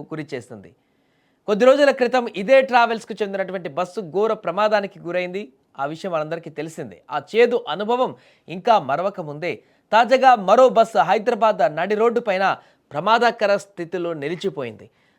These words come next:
హైదరాబాద్ నుంచి శ్రీకాకుళం వెళ్తున్న వేమూరి ట్రావెల్స్ బస్సు పెద్దాంబర్పేట ఫ్లైఓవర్ పైకి చేరుకోగానే ఈ బస్సులో సాంకేతిక సమస్య తలెత్తింది.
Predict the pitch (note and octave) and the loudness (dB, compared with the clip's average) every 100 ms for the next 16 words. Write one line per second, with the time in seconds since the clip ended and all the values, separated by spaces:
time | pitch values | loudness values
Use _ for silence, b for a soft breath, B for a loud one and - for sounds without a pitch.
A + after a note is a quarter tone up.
0 | - G#3 A#3+ B3+ B3+ B3+ A#3+ A3+ A#3 A#3 | 0 2 4 4 4 2 2 -2 -6 -8
1 | - A3 A#3 A3+ A3 G#3+ G3 F#3+ G#3 G3+ | -6 -4 0 0 0 -4 -4 -6 -4 -2
2 | F3+ b b _ A#2 F#3+ A#3+ B3+ B3 A#3+ | -2 b b _ -4 -2 0 0 -2 -4
3 | G3+ G3 G3 G3+ - E3+ D3+ F3 A3 G3 | 0 0 0 -4 -6 -6 -6 -6 -2 -4
4 | F3+ b b - G3+ A3+ B3+ A#3 B3 A3+ | -4 b b -2 0 2 2 0 -2 -2
5 | A3 G#3 - G3 A#3 A#3+ A3 G#3 - F#3 | -4 -4 0 2 4 4 0 -2 -2 -2
6 | F#3+ F#3+ - G3+ A3+ A3+ G3+ F3+ F#3+ G#3 | -4 -8 -4 0 0 0 -2 -2 -2 -4
7 | A#2+ b b b D3 E3+ B2+ E3 D#3+ F#3+ | -6 b b b -10 -8 -2 -2 -2 -6
8 | F3 - E3 G3 G3+ F#3+ F#3+ F3 E3+ D#3 | -6 -6 -6 -6 -8 -8 -8 -8 -6 -8
9 | D#3+ F3+ E3 C#3 C3 B2+ G#2 | -10 -10 -10 -10 -12 -18 -20